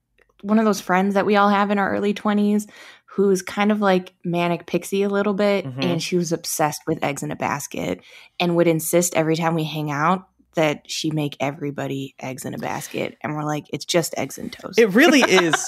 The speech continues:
Speaker 2: Essentially, eggs in a basket is eggs and toast. All you do is you take a slice
Speaker 1: Mm-hmm.
Speaker 2: of bread, you cut a hole in it, and then you cook your egg in that hole. That's it.
Speaker 1: Yeah.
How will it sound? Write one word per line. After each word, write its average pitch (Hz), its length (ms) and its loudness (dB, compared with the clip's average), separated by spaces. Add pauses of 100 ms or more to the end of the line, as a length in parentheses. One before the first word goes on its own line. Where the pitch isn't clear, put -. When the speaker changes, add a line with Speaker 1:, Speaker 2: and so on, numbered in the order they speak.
(160)
Speaker 2:
Essentially, 185 720 4
eggs 139 220 2
in 131 80 0
a 123 60 2
basket 110 680 0
is 120 240 0
eggs 104 260 -2
and 101 140 -8
toast. - 400 -8 (100)
All 151 160 4
you 196 120 4
do 170 120 2
is 135 120 2
you 104 60 -4
take - 280 -2
a 117 60 4
slice 139 240 4
Speaker 1:
Mm-hmm. 147 100 -4
Speaker 2:
of 123 80 -12
bread, 101 340 0 (540)
you 104 200 -10
cut - 320 0
a 139 40 0
hole 147 340 6
in 110 120 2
it, - 400 -4 (520)
and 131 200 2
then 127 140 2
you 110 100 0
cook 147 340 2
your 139 160 4
egg 123 540 2
in 123 160 2
that 110 220 4
hole. - 460 -4 (300)
That's 139 460 0 (120)
it. 123 280 0
Speaker 1:
Yeah. 180 160 0